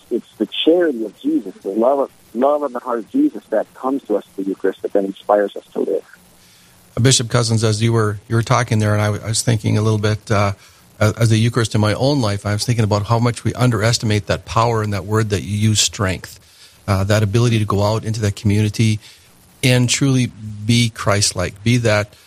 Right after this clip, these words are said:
Speaker 2: person of charity, that be that person of compassion. And as I think of my own experiences with talking with people that are, are, uh, uh, pro-choice over the years, how I've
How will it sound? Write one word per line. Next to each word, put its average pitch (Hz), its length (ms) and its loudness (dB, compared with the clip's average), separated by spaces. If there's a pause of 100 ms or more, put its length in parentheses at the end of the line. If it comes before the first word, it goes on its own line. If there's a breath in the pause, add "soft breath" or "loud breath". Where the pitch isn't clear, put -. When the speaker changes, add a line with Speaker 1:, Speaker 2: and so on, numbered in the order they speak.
(240 soft breath)
Speaker 2:
person 117 280 2
of 107 100 0
charity, 110 380 0
that 101 200 -2
be 110 100 4
that 104 180 0
person 113 240 -2
of 104 100 -2
compassion. 101 580 0
And 101 100 0
as 101 80 0
I 107 80 2
think 113 220 -2
of 110 80 2
my 110 160 2
own 110 260 -2 (400 soft breath)
experiences 113 560 0
with 110 180 0 (160)
talking 151 320 0
with 110 140 -2
people 107 340 0
that 101 180 0
are, 101 260 -2
are, 101 320 -2
uh, 95 240 -2 (540 soft breath)
uh, - 160 0
pro-choice 123 560 2
over 110 260 0
the 107 120 -2
years, 104 280 0
how 113 180 0
I've 107 360 -4